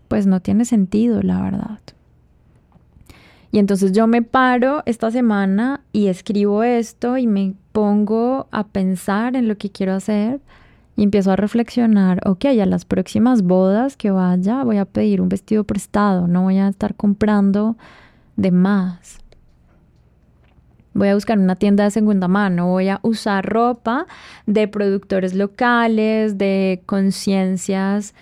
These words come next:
de emprendimientos que podamos aportar. La mayoría de la ropa que yo uso en los episodios tiene una conciencia social porque está tejida, viene de artesanos,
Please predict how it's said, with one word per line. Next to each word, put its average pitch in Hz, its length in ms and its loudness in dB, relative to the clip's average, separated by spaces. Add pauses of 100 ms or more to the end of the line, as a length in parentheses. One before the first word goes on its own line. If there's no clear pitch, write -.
(200)
de 208 280 0
emprendimientos 202 1500 2 (440)
que 220 160 -2
podamos 202 400 2
aportar. 226 800 -4 (1400)
La 202 160 2
mayoría 196 440 2
de 190 60 2
la 220 120 2
ropa 202 320 0
que 220 160 -2
yo 202 180 2
uso 196 400 0
en 214 140 2
los 202 160 0
episodios 202 880 0 (680)
tiene 208 500 2
una 226 240 2
conciencia 208 760 0
social 226 560 0
porque 202 260 -4
está 196 180 -4
tejida, 208 1040 2
viene 202 260 2
de 202 80 0
artesanos, 202 1120 0